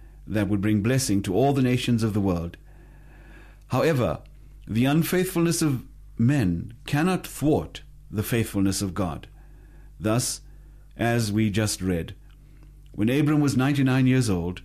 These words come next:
God reappeared to him to confirm the promise he had made to him so long ago. He said,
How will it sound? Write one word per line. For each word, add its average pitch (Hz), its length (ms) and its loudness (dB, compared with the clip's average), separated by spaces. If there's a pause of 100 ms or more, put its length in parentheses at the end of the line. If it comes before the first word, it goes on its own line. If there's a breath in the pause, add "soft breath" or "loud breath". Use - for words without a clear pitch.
(360)
God 117 320 0
reappeared 139 480 2
to 117 80 -2
him 110 420 0 (580 soft breath)
to - 120 -8
confirm 139 420 0
the 101 80 0
promise 98 380 -2
he 104 80 0
had 101 100 0
made 110 360 0
to 110 60 -6
him 113 220 2
so 135 220 0
long 135 280 2
ago. 101 380 -2 (840 soft breath)
He 110 160 0
said, 101 360 -2